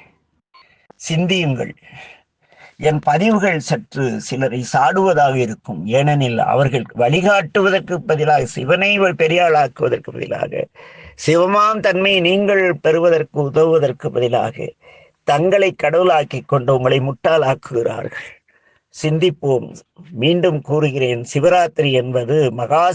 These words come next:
சிவராத்திரி என்பது விரதம். ஃபுட் ஃபெஸ்டிவலோ உணவு திருவிழாவோ கிடையாது. உணர்ந்து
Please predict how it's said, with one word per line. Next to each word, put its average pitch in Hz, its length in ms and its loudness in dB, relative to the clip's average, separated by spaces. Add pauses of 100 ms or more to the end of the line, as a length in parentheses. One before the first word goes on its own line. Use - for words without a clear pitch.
சிவராத்திரி 143 500 0
என்பது 123 360 -2
விரதம். 127 380 0 (1500)
ஃபுட் 170 320 -4
ஃபெஸ்டிவலோ 156 640 2
உணவு 175 540 4
திருவிழாவோ 131 520 2
கிடையாது. 127 720 -2 (280)
உணர்ந்து 165 800 0